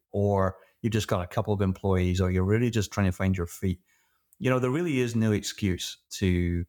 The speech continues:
get going in the right way. 'Cause trust me, it's a lot more difficult to do it after the fact, right? That, but, you know, I would say almost like a universal truth, I would say, in this industry, right?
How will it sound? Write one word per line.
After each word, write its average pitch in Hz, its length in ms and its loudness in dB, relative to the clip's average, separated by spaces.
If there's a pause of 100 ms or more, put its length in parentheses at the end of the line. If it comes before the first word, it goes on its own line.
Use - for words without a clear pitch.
get 98 280 -2
going 95 320 2
in 87 100 4
the 87 100 2
right 87 280 0
way. 87 260 0 (340)
'Cause 117 200 -2
trust - 320 -2
me, 196 180 0 (300)
it's 117 180 -2
a 113 40 0
lot 113 300 0
more 113 140 2
difficult 101 440 -2
to - 60 -14
do 90 160 2
it - 140 -2
after 90 320 0
the - 100 -2
fact, - 420 -6
right? 87 240 -4
That, 87 320 -2
but, 104 280 0 (460)
you - 60 2
know, 92 240 2 (140)
I 107 60 -2
would 107 120 0
say 101 320 0
almost 117 260 0
like 98 180 0
a 98 60 -2
universal 98 720 2
truth, 104 340 -2
I 95 60 2
would 90 160 -2
say, 92 160 0
in 90 80 4
this 90 180 2
industry, 92 560 0
right? 87 220 -4